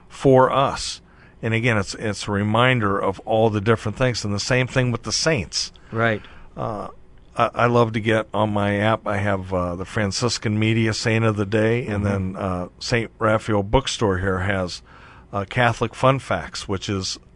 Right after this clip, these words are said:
Speaker 1: uh, sometimes a different saint of the day. And in learning the lives of the saints, we learn how ordinary people had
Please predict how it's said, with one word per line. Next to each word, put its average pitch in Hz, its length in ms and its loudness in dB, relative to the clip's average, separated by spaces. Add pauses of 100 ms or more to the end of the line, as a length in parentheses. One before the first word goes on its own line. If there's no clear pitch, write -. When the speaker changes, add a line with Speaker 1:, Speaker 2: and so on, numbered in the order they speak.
Speaker 1:
uh, 95 180 -6
sometimes 107 540 -4
a 98 60 -2
different 135 420 0
saint 98 260 -2
of 87 120 -4
the 85 80 -6
day. 80 280 -6 (480)
And 123 140 0
in 113 160 2
learning 139 340 4
the 120 100 2
lives 123 380 4
of 113 80 -2
the 104 100 -4
saints, 135 600 -2 (560)
we 127 120 2
learn 131 260 4
how 120 340 4
ordinary 143 520 4
people 120 500 0
had 117 320 2